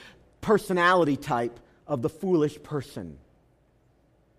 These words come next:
I want to drill down through three personality types. Two of them you might already guess. A wise person that the Proverbs talks about,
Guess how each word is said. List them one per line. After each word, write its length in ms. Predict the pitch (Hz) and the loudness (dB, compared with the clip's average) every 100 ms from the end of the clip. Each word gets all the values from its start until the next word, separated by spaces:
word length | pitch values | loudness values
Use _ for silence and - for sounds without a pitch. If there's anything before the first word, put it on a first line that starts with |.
| _ _ 180 | _ _ -8
I 40 | |
want 80 | 190 | -6
to 20 | |
drill 320 | 131 143 170 160 | -4 0 0 2
down 460 | 143 139 127 113 | -2 -4 -6 -8
through 160 | - 131 | -10 -12
three 340 | - 156 185 | -10 -8 -6
personality 720 | 180 156 139 127 120 113 107 | -6 -6 -6 -8 -8 -8 -10
types. 340 | 104 92 - _ | -14 -14 -16 _
Two 120 | 202 | -6
of 60 | 165 | -4
them 120 | 147 | -4
you 80 | 135 | -4
might 100 | 127 | -4
already 180 | 123 123 | -4 -6
guess. 400 | 117 101 - - _ _ _ - | -6 -8 -10 -20 _ _ _ -16
A 60 | 110 | -6
wise 380 | 123 147 160 | 0 2 0
person 340 | - 143 123 123 | -2 -8 -6 -10
that 60 | |
the 80 | 98 | -12
Proverbs 460 | 92 135 120 113 - | -10 -6 -6 -6 -8
talks 300 | 113 107 - | -10 -10 -12
about, 280 | 92 113 | -14 -14